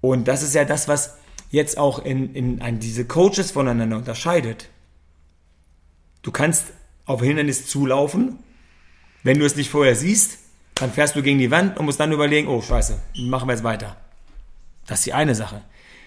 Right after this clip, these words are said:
Du kannst aber auch sehen, "Ich glaube, das schafft der Kollege nicht, also gehen wir jetzt mal einen anderen Weg."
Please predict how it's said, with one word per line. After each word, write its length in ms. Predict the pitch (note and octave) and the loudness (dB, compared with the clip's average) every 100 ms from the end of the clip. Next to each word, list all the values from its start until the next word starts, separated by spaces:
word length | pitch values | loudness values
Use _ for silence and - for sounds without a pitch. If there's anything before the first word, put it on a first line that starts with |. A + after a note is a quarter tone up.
| - - | -20 -10
Du 100 | C#3 | -4
kannst 320 | - D3+ D#3+ | 0 0 0
aber 140 | D3+ | 0
auch 100 | D3 | 0
sehen, 380 | C#3+ D3 D#3+ E3 - - _ _ _ _ _ _ - | 2 2 2 0 -6 -20 _ _ _ _ _ _ -12
"Ich 140 | B2 | -2
glaube, 240 | C3+ C#3 | 0 2
das 360 | C3+ C3 - - _ - | 0 0 -2 -10 _ -6
schafft 300 | D#3+ D#3+ E3 | -2 0 0
der 80 | |
Kollege 360 | D#3+ D3+ D3+ D3+ | 0 0 0 0
nicht, 300 | D3+ D3+ - - - _ _ | -2 -6 -10 -18 -20 _ _
also 240 | C#3 C#3 C3 | -2 -2 0
gehen 200 | C3 C3+ | 0 0
wir 40 | |
jetzt 140 | C3 B2+ | -2 -2
mal 80 | |
einen 100 | A#2+ | -4
anderen 280 | B2 A#2 G#2 | -2 -4 -4
Weg." 240 | G2+ G2+ | -8 -12